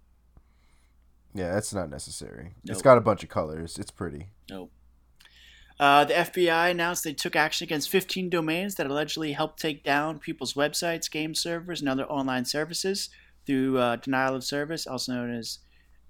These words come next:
Speaker 2: D dos or D DOS attacks.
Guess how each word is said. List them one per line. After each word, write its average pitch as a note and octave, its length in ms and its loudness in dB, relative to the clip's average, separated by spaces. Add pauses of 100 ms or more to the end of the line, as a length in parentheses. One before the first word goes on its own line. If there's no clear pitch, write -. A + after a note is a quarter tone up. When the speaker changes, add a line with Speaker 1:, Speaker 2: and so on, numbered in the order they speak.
(140)
Speaker 2:
D B2 140 0
dos C#3 520 -4
or A2 200 -8
D G#2 160 -12
DOS A2+ 500 -6
attacks. - 580 -8